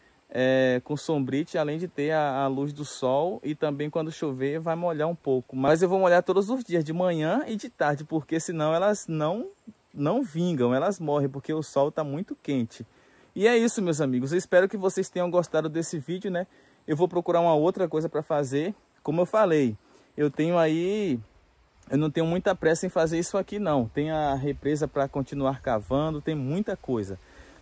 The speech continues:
Tá somente eu e Deus aqui, então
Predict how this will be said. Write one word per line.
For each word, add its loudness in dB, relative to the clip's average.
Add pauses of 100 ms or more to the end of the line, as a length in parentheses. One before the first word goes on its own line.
(140)
Tá 8
somente 2
eu 8
e 0
Deus 8
aqui, 2
então 4